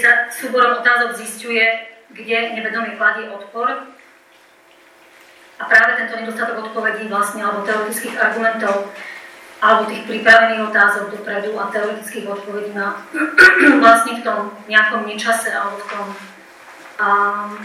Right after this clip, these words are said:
inom čase vlastne viedol, viedol, um, ako keby v takej novej forme,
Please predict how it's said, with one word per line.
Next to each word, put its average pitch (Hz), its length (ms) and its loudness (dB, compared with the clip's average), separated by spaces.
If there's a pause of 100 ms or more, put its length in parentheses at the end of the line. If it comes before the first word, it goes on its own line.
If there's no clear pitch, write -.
(440)
inom 233 240 2
čase 208 400 4
vlastne 196 400 -6
viedol, 196 400 -4 (160)
viedol, 190 480 -2
um, 190 1040 -10 (640)
ako - 220 2 (100)
keby - 240 -2
v - 80 -4
takej 208 240 2
novej 214 320 2
forme, - 240 6